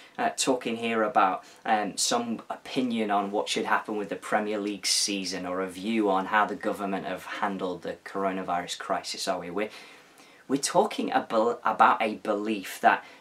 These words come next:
Jesus Christ, being God in the flesh, was crucified, died, and then got given life again.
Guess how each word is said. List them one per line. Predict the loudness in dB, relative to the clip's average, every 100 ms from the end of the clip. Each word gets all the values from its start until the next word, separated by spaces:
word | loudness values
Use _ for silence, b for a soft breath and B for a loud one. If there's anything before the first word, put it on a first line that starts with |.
| B
Jesus | 4 4 4 2 0
Christ, | -2 4 8 8 4 -2
being | -2 -2 -4 0
God | 8 8 8 4
in | -4 -4
the |
flesh, | -6 -2 2 2 2 -2 -4 -4 B B
was | 0 0
crucified, | 0 0 6 8 8 6 6 4 4 2 -4 -6 -12 B -20 -16 8
died, | 12 12 12 8 2 0 -4 B B
and | 6
then | 10 10
got | 8 6 6 8
given | 8 10 8 12
life | 12 12 6
again. | -6 -8